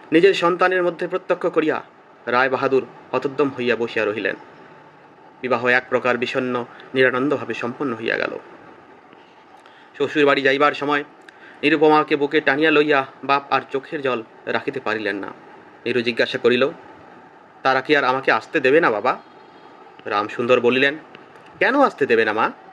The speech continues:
আমি তোমাকে নিয়ে আসব।" রামসুন্দর প্রায়ই মেয়েকে দেখিতে যান, কিন্তু বেয়াই বাড়িতে তার কোনো প্রতিপত্তি নাই।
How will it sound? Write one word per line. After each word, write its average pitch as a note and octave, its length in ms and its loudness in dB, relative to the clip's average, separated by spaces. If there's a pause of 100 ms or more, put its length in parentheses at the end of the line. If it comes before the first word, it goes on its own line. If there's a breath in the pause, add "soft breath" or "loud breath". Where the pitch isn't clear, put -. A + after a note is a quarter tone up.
(320)
আমি G#3+ 220 0
তোমাকে D#3 320 2
নিয়ে A2+ 140 0
আসব।" G#2+ 320 -2 (1040)
রামসুন্দর B2 540 -2
প্রায়ই C3 360 2 (420)
মেয়েকে C3+ 280 0
দেখিতে C3 300 0
যান, C#3+ 260 -2 (380)
কিন্তু B2+ 200 -2
বেয়াই A#2 260 2
বাড়িতে A2 260 0
তার G#2+ 160 -4
কোনো G#2+ 220 -8 (100)
প্রতিপত্তি - 440 -8
নাই। F#2+ 160 -4